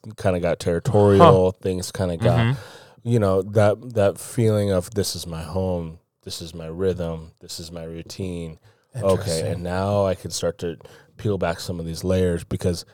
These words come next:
Speaker 1: I mean, kids, no matter how young, they're, they're not dumb.
Speaker 2: Yeah.
Speaker 1: They're not, um, they know maybe not what they're feeling per se, but they know they're
Speaker 2: Yeah.
Speaker 1: reacting,
Speaker 2: Yeah.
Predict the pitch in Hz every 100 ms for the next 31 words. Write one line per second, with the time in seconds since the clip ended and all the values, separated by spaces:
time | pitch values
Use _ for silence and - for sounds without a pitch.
0 | - 113 110 98 - 127 98 90 - 107
1 | 104 92 110 101 82 78 80 - 101 104
2 | - 113 131 139 104 - _ _ _ -
3 | 82 110 76 _ - 98 104 107 98 _
4 | - - - - _ 95 87 80 95 95
5 | 110 120 110 104 95 _ _ - 123 123
6 | 110 92 92 92 87 - 110 117 135 -
7 | 143 - 160 117 98 92 95 98 98 90
8 | 85 80 80 101 95 - 104 98 92 -
9 | - 127